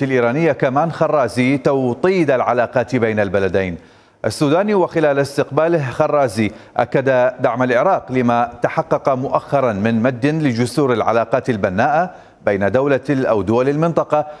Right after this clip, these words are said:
وترسيخ الاستقرار والأمن فيها، كما أكد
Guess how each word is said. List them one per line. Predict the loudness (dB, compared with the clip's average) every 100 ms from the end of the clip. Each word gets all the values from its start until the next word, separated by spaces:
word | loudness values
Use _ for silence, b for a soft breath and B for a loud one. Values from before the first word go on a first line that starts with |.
| B
وترسيخ | -4 -2 -2 -2 -2 -2 0
الاستقرار | -2 -2 -4 0 0 0 0
والأمن | 0 0 0
فيها، | -2 0 0 0 -4 B B -4
كما | 0 0 0 -2
أكد | -2 -2 0 0